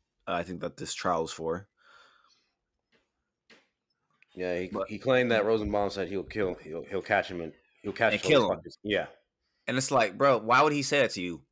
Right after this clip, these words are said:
Speaker 1: You're just some random kid in the street with the A R fifteen. He don't know you. I mean,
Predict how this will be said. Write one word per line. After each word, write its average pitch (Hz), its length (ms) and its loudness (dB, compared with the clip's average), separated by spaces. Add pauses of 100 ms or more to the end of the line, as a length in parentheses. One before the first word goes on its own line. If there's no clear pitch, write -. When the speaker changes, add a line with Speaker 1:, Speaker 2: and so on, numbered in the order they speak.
(200)
Speaker 1:
You're 123 100 -4
just 135 240 -2
some 131 200 0
random 127 220 2
kid 139 140 0
in 120 60 2
the 110 80 -2
street 113 400 -2
with 110 160 -4
the 95 120 0
A 110 120 4
R 107 100 4
fifteen. 98 320 -6
He 98 80 -4
don't 117 200 -4
know 107 140 0
you. 82 340 -8 (2000)
I 143 80 4
mean, 143 280 2